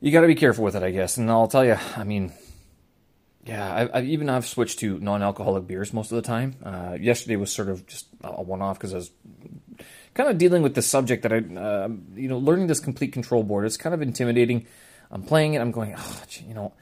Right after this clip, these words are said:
do I have time for this?" And I'm thinking, "But, but if Steve's willing to take me through it, I, I do want to spend the time,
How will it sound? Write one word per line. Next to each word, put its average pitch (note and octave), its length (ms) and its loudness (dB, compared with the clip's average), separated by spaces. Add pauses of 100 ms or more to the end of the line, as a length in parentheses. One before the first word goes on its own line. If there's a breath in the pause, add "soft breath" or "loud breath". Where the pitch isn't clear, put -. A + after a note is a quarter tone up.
(580 soft breath)
do D#3 160 4
I B3 40 2
have C4+ 160 -2
time C3+ 280 0
for F#2 120 -8
this?" - 260 -14
And G2+ 80 -8
I'm G2+ 80 -6
thinking, B2 200 -2
"But, B2 220 0
but A#2+ 80 2
if A#2+ 80 -2
Steve's F#3+ 380 -2
willing E3 180 0
to C#3 100 -4
take B2+ 220 -2
me A#2+ 80 -2
through F2 280 -10
it, - 200 -8
I, G2 60 -4
I - 20 -4
do A#2 260 2
want B2 340 2
to G2+ 260 -2
spend G#2 320 -2
the G2 40 0
time, F#2 460 -6